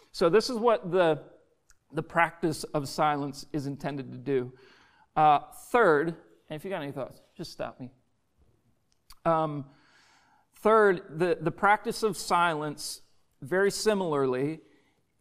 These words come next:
i-, i-, is for the purpose of surrendering our confusion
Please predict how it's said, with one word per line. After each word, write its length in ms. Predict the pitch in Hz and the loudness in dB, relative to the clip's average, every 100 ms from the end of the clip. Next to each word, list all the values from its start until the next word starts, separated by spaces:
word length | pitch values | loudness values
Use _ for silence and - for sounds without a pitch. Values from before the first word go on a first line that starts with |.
| - | 4
i-, 40 | |
i-, 360 | 185 - 170 175 | 4 4 2 2
is 180 | 165 170 | 0 -2
for 320 | - - 208 | -2 2 4
the 80 | 214 | 4
purpose 460 | 214 208 202 180 - | 2 -2 0 -4 -4
of 160 | 151 | -8
surrendering 880 | 139 - 170 160 170 196 202 208 202 | -8 -4 -2 0 0 0 0 0 -2
our 180 | - 156 | -4 -6
confusion 1120 | - 170 156 - 175 185 180 160 143 135 139 | -4 -6 -8 -8 -4 -2 -2 -4 -6 -8 -10